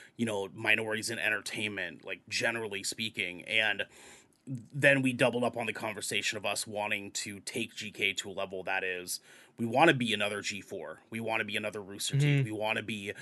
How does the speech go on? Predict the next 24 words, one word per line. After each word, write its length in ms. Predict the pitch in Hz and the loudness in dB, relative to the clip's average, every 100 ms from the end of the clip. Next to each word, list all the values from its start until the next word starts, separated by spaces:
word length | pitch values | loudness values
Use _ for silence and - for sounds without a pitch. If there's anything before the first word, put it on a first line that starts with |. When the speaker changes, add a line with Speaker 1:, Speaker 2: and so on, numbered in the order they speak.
| - | -4
Speaker 2:
Right. 280 | 117 113 107 | 0 2 2
Speaker 1:
a, 260 | 104 - | -2 -2
a, 160 | 113 - | -6 -2
another 280 | 120 117 123 | 0 0 0
one 220 | 117 117 | 0 -2
of 60 | 113 | 0
those 200 | 110 98 | -2 -4
groups 300 | 117 120 - | -4 -2 2
that 240 | 110 101 | 0 0
give 480 | 120 120 127 107 - - | -2 2 2 0 -6 -8
<clears throat> 400 | - - - 127 | -6 -8 -10 2
a 60 | |
source 360 | - - 123 123 | 4 6 4 0
of 100 | 107 | -4
fun, 600 | - - 120 117 107 104 - - - | -4 2 2 2 0 -2 -6 -20 -12
loving 520 | 104 117 117 117 110 | -6 0 0 0 0
entertainment 800 | 110 107 - 120 110 113 104 101 - - _ | 0 0 -4 -4 -2 0 0 -2 -10 -20 _
to 560 | - 151 127 107 101 101 - | 4 8 8 6 0 -2 -8
the 140 | 117 | -4
video 240 | 113 110 | 0 0
game 280 | 107 110 107 | 4 4 4
and 80 | 104 | 0
entertainment 500 | 104 107 - 104 - | -4 -6 -6 -8 -2
industry, 580 | 120 147 139 113 104 | 0 2 2 2 2